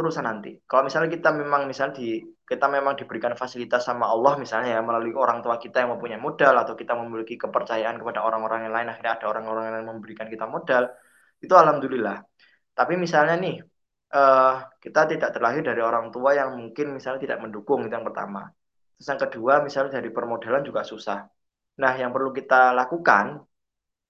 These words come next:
ketika kita memang memilih jalan entrepreneur ya, Bintang ya, kalau bisa sebelum lulus, itu semester-semester lima, itu sudah mulai kita rancang, kita mau bisnis apa.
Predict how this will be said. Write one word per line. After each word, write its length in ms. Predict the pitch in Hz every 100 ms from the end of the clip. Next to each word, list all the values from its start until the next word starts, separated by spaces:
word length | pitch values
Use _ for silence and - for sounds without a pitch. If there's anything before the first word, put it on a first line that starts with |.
| _
ketika 320 | 147 - 175
kita 160 | 180 185
memang 400 | 180 175 170 165
memilih 240 | 160 165
jalan 320 | 165 123 120 135
entrepreneur 400 | - 143 151 151
ya, 80 |
Bintang 320 | 120 110 110 107
ya, 120 | 101
kalau 240 | 107 131 123
bisa 160 | 120 175
sebelum 400 | 180 139 123 120
lulus, 400 | 123 123 160 -
itu 160 | 131 -
semester-semester 640 | 160 147 143 147 143 139
lima, 480 | 139 143 120 101 135
itu 160 | 143
sudah 320 | 190 - 143 123
mulai 240 | 123 127
kita 160 | 135 135
rancang, 480 | 131 139 135 110
kita 160 | 117 135
mau 160 | 139 -
bisnis 240 | - -
apa. 400 | 107 104 95 -